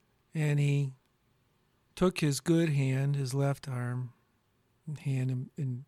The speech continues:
patted me <laughs> and said, "Dad, you were a very good dad." About that time, my wife walked in, and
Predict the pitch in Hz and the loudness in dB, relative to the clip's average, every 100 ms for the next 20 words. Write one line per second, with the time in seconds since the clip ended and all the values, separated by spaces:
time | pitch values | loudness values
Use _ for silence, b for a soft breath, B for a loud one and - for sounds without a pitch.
0 | - 147 139 131 123 131 - 202 - _ | 0 2 2 0 4 6 6 2 -2 _
1 | b b b b b b b - 151 131 | b b b b b b b -4 -2 -2
2 | 123 120 _ _ _ _ _ - 156 143 | -4 -8 _ _ _ _ _ -2 4 4
3 | 135 131 135 120 117 117 117 113 107 123 | 4 4 2 2 -2 -4 -2 -6 -4 -4
4 | 117 110 110 - _ _ _ _ _ _ | -4 -6 -10 -16 _ _ _ _ _ _
5 | _ _ _ _ _ _ _ _ _ _ | _ _ _ _ _ _ _ _ _ _
6 | _ _ - 160 165 170 - 156 143 135 | _ _ 4 4 6 4 6 6 6 4
7 | 131 139 - 135 123 - 139 131 123 113 | 4 2 2 2 0 0 -2 0 0 -2